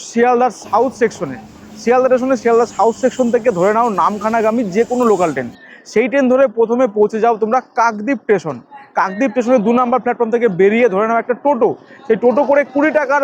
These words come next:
ভাড়ার বিনিময়ে পৌঁছে যাও লট নাম্বার এইট ঘাটে, মানে ভেসেল ঘাট। সেই ভেসেলে করে চল্লিশ মিনিট সুন্দর একটা আরামদায়ক জার্নি করতে করতে বহু শয়ে শয়ে ভক্তদের পায়ে পা মিলিয়ে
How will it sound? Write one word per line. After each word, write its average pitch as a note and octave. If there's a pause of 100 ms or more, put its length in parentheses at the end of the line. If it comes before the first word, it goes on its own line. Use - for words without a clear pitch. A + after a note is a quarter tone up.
ভাড়ার A3+
বিনিময়ে C4 (120)
পৌঁছে C#4
যাও C4+ (640)
লট A#3
নাম্বার C4 (280)
এইট D4 (240)
ঘাটে, G#3 (100)
মানে G3 (280)
ভেসেল A3 (100)
ঘাট। E3 (400)
সেই B3+
ভেসেলে C4+
করে C#4 (300)
চল্লিশ C4+ (100)
মিনিট C4 (140)
সুন্দর C#4 (100)
একটা B3+ (220)
আরামদায়ক B3+ (140)
জার্নি G#3
করতে A#3
করতে A3 (880)
বহু B3 (180)
শয়ে A#3
শয়ে B3+ (100)
ভক্তদের A3+ (100)
পায়ে G#3+ (100)
পা F#3+ (100)
মিলিয়ে B3+